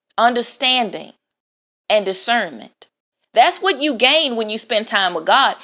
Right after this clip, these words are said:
But you've gotta be praying. You can always tell a praying woman. You can always identify a woman of faith because she stands out.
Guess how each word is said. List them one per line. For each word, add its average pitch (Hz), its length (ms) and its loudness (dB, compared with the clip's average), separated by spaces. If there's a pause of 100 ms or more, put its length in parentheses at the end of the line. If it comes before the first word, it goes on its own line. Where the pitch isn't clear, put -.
(120)
But 185 160 -4
you've 415 220 4
gotta 233 220 4
be 233 160 -6
praying. 262 400 -2
You 381 100 2
can 294 160 -2
always 269 440 2
tell 196 320 0
a 165 60 -2
praying 185 400 -10
woman. 156 300 -4 (1120)
You 294 100 0
can 277 140 4
always 285 640 6
identify 226 840 2
a 185 120 4
woman 196 440 2
of 190 120 -4
faith - 520 -10 (840)
because 240 340 2
she 254 160 -4
stands 262 500 0
out. 165 380 0